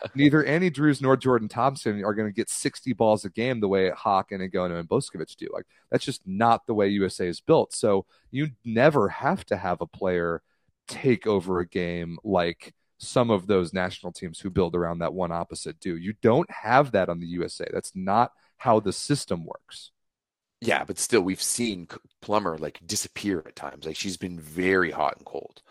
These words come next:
Speaker 2: She's, like,
Speaker 1: Um,
Speaker 2: twenty-four. Give her a break, dude. Like,
Speaker 1: I, I'm just
Speaker 2: <laughs>
Speaker 1: saying, I, I'm just saying that, like, I don't know how, like, i-, if we're s-, talking specifically for this V N L, like, I'm not talking about, is she gonna be an all-time player? I'm not talking about, you know,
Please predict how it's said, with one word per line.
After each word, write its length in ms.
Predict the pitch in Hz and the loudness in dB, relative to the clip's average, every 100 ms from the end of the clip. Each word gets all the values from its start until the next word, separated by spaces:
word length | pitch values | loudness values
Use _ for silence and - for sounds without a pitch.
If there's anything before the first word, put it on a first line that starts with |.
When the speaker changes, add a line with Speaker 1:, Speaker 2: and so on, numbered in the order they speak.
| - | -14
Speaker 2:
She's, 240 | - 202 | -2 2
like, 120 | 196 226 | 4 4
Speaker 1:
Um, 240 | 143 139 | 2 0
Speaker 2:
twenty-four. 880 | 180 196 190 - - 127 135 87 - | 2 4 4 2 0 4 4 4 -4
Give 200 | - 135 | -8 -4
her 160 | 165 113 | -2 -2
a 40 | |
break, 460 | - 95 101 101 - | -4 -4 -2 -2 -6
dude. 240 | - - - _ _ | -12 -12 -16 _ _
Like, 220 | - 110 120 | 2 4 6
Speaker 1:
I, 60 | |
I'm 100 | 135 | 6
just 200 | - - | 6 6
Speaker 2:
<laughs> 20 | |
Speaker 1:
saying, 280 | 180 247 139 | 6 6 6
I, 260 | 87 113 110 | 4 6 6
I'm 120 | 120 | 4
just 160 | 143 - | 2 4
saying 300 | 135 131 95 | 4 4 2
that, 140 | 87 | -2
like, 200 | 85 85 | -2 -2
I 120 | 92 | -2
don't 340 | 98 101 98 101 | 0 0 -2 0
know 180 | 98 90 | 0 0
how, 280 | - 98 | 2 2
like, 200 | 92 101 - - | 4 -2 -4 -4
i-, 200 | - 127 | 4 4
if 160 | 131 - | 4 0
we're 60 | 127 | 0
s-, 260 | - - - | 0 -6 -6
talking 380 | - 110 - 139 | 0 0 0 -8
specifically 600 | - 120 - 127 143 156 | -4 -2 -2 -2 -2 -4
for 300 | - 135 123 | 0 4 6
this 240 | 117 120 | 4 0
V 200 | 113 123 | 2 2
N 80 | 131 | 4
L, 220 | 87 98 - - | 2 0 -8 -6
like, 140 | - 117 | 4 6
I'm 80 | 117 | 8
not 180 | 139 | 6
talking 380 | - 139 143 165 | 6 2 2 0
about, 260 | 143 127 - | 4 4 4
is 140 | 117 | -2
she 160 | - 120 | -4 -2
gonna 160 | 123 | -2
be 100 | 117 | 0
an 80 | 123 | 0
all-time 480 | - 101 98 110 104 | 2 2 2 0 -2
player? 340 | - 95 92 - - - | 0 2 2 0 -14 -2
I'm 120 | 110 | 0
not 240 | 107 107 113 | 2 -2 0
talking 380 | 131 127 - 139 | 2 2 2 0
about, 300 | 120 120 113 | 4 4 2
you 80 | |
know, 160 | 104 98 | 0 -2